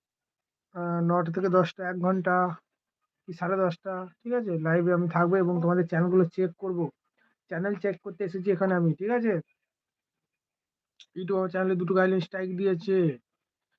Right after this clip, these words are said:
নিশ্চয়ই কিছু ভুল করেছো, এমনি এমনি এত স্ট্রাইকটা দেয়নি, সেই ভুলটা আর করবে না।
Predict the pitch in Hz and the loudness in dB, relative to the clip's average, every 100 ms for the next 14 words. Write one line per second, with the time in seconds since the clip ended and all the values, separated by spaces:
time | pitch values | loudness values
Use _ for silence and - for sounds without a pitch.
0 | _ _ _ _ _ _ _ _ _ 170 | _ _ _ _ _ _ _ _ _ -4
1 | 202 190 185 165 156 143 110 - _ _ | 0 4 6 6 6 0 -6 -16 _ _
2 | _ _ _ _ _ _ _ 180 170 226 | _ _ _ _ _ _ _ -14 -8 -6
3 | 220 214 180 226 233 226 226 202 202 208 | -2 0 2 4 6 4 4 2 4 4
4 | 214 226 220 214 165 - 202 185 196 208 | 6 4 2 -10 -16 -14 -14 -12 -6 -4
5 | 240 202 156 - 175 170 190 196 196 208 | -2 -2 -4 -2 2 2 4 2 2 0
6 | 214 226 | 4 4